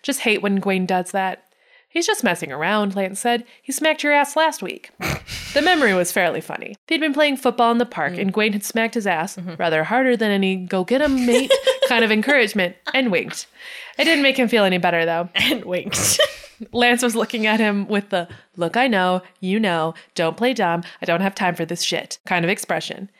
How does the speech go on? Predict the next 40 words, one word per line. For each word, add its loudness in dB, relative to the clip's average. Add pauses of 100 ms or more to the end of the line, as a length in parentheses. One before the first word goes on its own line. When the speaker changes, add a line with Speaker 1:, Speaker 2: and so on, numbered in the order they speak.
(140)
Speaker 1:
He -2
leaned 2
against 0
the -4
counter 0
as 0
if -8
waiting 0
for -4
Arthur -4
to -6
say -6
something. -10 (440)
"What?" -4 (460)
Lance 2
sighed. -4 (300)
"Merlin." 0 (520)
"What 4
about 4
him?" -4 (180)
Arthur -2
took -4
a -6
drink -8
of -12
his -14
beer. -6 (140)
"You're -2
going 4
to 4
make 2
me 0
drag 2
it 0
out 2
of -6
you, -4
aren't -4
you?" -10 (440)
"Yes," -2